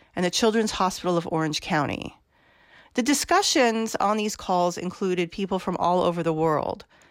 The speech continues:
but what I'm laying out in this podcast are the practices that were documented from these sites in a recent publication. Now, some of these may or may not have been adopted by others, and of course, as you'll hear, some of these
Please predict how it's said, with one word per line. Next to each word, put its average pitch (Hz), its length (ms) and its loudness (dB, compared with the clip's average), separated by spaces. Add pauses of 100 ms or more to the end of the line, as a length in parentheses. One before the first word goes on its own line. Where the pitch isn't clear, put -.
(340)
but 226 180 4
what 262 140 4
I'm 269 180 4
laying 214 300 2
out 202 200 0
in 180 120 -4
this 175 140 -4
podcast 220 800 -2
are 170 180 0
the 165 80 -4
practices 185 800 -2
that 170 140 0
were 170 120 -2
documented 160 800 0
from 165 220 -4
these 160 220 -2
sites 165 420 -2
in 156 80 -2
a 151 60 -2
recent 151 320 -4
publication. - 800 -2 (1300)
Now, 190 140 2
some 254 240 2
of 247 120 4
these 185 300 0
may 180 260 2
or 175 80 0
may 165 120 0
not 165 220 0
have 160 160 -6
been 160 100 -2
adopted 156 460 -2
by 151 160 2
others, 185 400 2
and 175 100 -4
of 175 60 -8
course, 226 480 0 (280)
as 196 160 -2
you'll 196 120 2
hear, 214 440 0 (160)
some 302 220 -2
of 277 160 0
these 202 300 -4